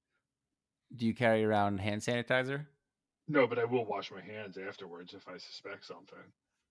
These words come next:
Speaker 1: How quickly, how, how much time elapses before you have to have your hand washed when you feel like you've washed a dirty hand?
Speaker 2: Judgmental. Um,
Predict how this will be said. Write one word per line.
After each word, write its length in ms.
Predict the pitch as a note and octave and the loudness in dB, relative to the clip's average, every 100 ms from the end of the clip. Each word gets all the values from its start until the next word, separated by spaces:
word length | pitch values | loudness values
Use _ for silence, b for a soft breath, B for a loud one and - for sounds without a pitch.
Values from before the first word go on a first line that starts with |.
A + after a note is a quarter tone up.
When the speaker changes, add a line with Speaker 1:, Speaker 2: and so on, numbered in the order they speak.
| _ _ | _ _
Speaker 1:
How 240 | - B2 B2+ | 2 4 4
quickly, 720 | - - C3+ B2 A2+ G2+ - - | 2 0 0 2 2 2 -2 -4
how, 180 | - - - | -4 -4 0
how 140 | C3 | 2
much 220 | C#3 - | 2 -2
time 260 | - A#2 A#2 | 0 2 4
elapses 520 | G2 G2 G2 F#2+ F2 | 6 6 6 0 -2
before 280 | E2+ - F2+ | -4 0 0
you 100 | F2 | 4
have 180 | F#2 F2 | 2 2
to 100 | F#2 | 2
have 140 | F2+ | 0
your 100 | F2 | 0
hand 240 | E2+ F2 E2+ | 0 0 2
washed 320 | E2+ D#2+ - | 0 0 -2
when 120 | F2+ | 0
you 140 | F2 | 0
feel 220 | E2+ F#2+ F2+ | 0 2 2
like 120 | E2 | 2
you've 160 | E2 D#2+ | -2 2
washed 320 | F2 - - | 2 0 -6
a 60 | |
dirty 260 | D#2 F2 F2+ | -2 0 0
hand? 320 | F#2 - - - _ _ _ _ - | -2 -4 -6 -12 _ _ _ _ 4
Speaker 2:
Judgmental. 680 | B3 E3+ G#2+ F#2+ - - - _ _ _ _ _ | 4 4 -6 -10 -6 -6 -6 _ _ _ _ _
Um, 500 | B2 G#2 F#2+ F#2 F#2 | -6 -6 -6 -8 -12